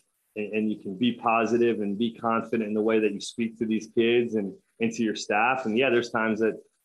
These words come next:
lose your mind a little bit, but I, I'd like to think,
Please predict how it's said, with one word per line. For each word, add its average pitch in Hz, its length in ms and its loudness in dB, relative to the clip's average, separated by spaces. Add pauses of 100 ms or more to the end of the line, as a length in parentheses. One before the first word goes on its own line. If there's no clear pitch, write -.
(140)
lose 117 200 4
your 110 100 4
mind 113 260 2
a 113 60 4
little 113 220 4
bit, 117 340 0
but 104 280 -2 (320)
I, - 280 -8
I'd 131 80 0
like 165 280 2
to 135 100 2
think, 127 420 -2